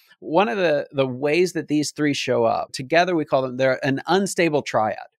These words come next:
right? Like, they're just prone to all sorts of dysfunction, actually. Visionaries are constantly writing emails at two in the morning. A-, and then they'll, they'll f-,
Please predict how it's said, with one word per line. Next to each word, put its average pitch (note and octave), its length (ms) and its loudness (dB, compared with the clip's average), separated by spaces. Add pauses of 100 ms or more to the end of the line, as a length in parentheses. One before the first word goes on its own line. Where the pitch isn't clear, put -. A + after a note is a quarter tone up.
(100)
right? C#3 280 2
Like, C3+ 280 -2
they're D3 100 2
just F#3+ 380 0 (100)
prone D3+ 720 0 (100)
to C#3 200 -4
all E3+ 240 0
sorts - 460 -4
of A2 80 -10
dysfunction, A2 520 -6
actually. G2 440 -16 (480)
Visionaries E3 600 2
are B2 200 -2 (100)
constantly A#2+ 1040 -6 (180)
writing C3+ 420 -2
emails B2 420 -2
at G#2+ 100 -10
two A#2+ 200 0
in G#2+ 80 -2
the G#2+ 60 -6
morning. F#2+ 300 -14 (240)
A-, E3+ 220 0 (100)
and F3+ 300 -2
then F3+ 260 2
they'll, D#3+ 340 -2
they'll D#3 160 4
f-, - 180 -12